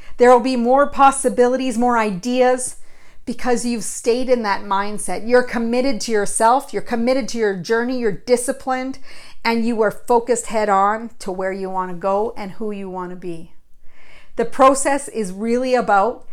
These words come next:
loving who you're becoming, and going the des-, destination, doing the work that needs to get done without the excuses, because you know you need to get it done. Now, love the process, 'cause those results are coming to you.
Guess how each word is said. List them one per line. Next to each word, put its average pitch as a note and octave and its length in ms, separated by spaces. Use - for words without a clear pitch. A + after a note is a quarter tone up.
loving A3+ 460
who B3+ 100
you're G#3+ 200
becoming, G#3+ 680
and A#3+ 420
going C4 480
the G#3 100
des-, G3+ 280
destination, G3+ 920
doing C4+ 340
the C4 80
work G#3+ 320
that G3 140
needs G#3 260
to A3+ 80
get G3 260
done F#3+ 340
without A3+ 440
the C4+ 80
excuses, G#3 800
because G3+ 340
you A3+ 240
know A#3 440
you F#3+ 140
need G3 360
to G#3+ 80
get E3+ 300
it F3 200
done. D#3+ 300
Now, C4 180
love C4 400
the D4+ 80
process, D4+ 520
'cause A#3 200
those A#3 260
results A#3 460
are A#3+ 60
coming A3 440
to A3+ 140
you. F3 380